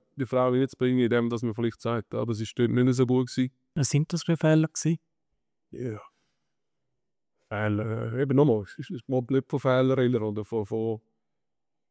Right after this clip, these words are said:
Speaker 1: ich habe das Gefühl, wir sind, wir sind jetzt an einem Punkt angekommen, wo, wo Quantität fast wichtiger oder ein st-, starker Player ist gegenüber Qualität.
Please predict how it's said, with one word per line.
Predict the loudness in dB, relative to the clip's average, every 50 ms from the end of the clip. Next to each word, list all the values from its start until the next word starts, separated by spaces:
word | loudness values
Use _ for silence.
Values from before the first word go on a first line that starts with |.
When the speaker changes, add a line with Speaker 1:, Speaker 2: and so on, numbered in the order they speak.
| _ _ _
Speaker 1:
ich | -8 -8 -4
habe | -2 -2
das | -4 -4 -2
Gefühl, | 2 6 6 8 8 6
wir | 4 2
sind, | 2 2 0 2 0 0 -2
wir | -2 -4 -2
sind | -2 -2 -2
jetzt | -2 -2 -2 -2
an | -2
einem | 0 -2 -2
Punkt | -2 -2 0 0 0 0 0
angekommen, | 0 0 2 2 2 2 2 2
wo, | 4 4 4 4 4 4 4 4 2 0 -2 -4 _ _ _ _ _ _ _ _
wo | -6 -2 2 4 4 4 4 2 0 -2 _ _ _ -6
Quantität | 2 4 6 6 6 4 2 0 -4 -6 -4 _ 2 2 4 4 2 0 -4 -10
fast | -12 -8 -6 -6 -6 -6 -10 -8 -6
wichtiger | -4 -4 -4 -6 -12 -8 -6 -4 -2 0 0 -2
oder | -2 -2 -4 -4 -4 -4 -4
ein | -2 -4 -4 -6 -8 -14
st-, | -18 -6 -4 -4 -4 -4
starker | -4 -2 0 2 2 2 0 -2 0 2 2 2 2 0 -2 -6 _ _ _ _ -4
Player | -2 0 2 2 2 2 0 -2 -2 -2
ist | -2 -2 -4 -4 -10 -14 -8
gegenüber | -6 -4 -2 0 0 -2 -2 -6
Qualität. | -6 -2 0 2 2 2 2 2 2 2 2 2 0 _ -20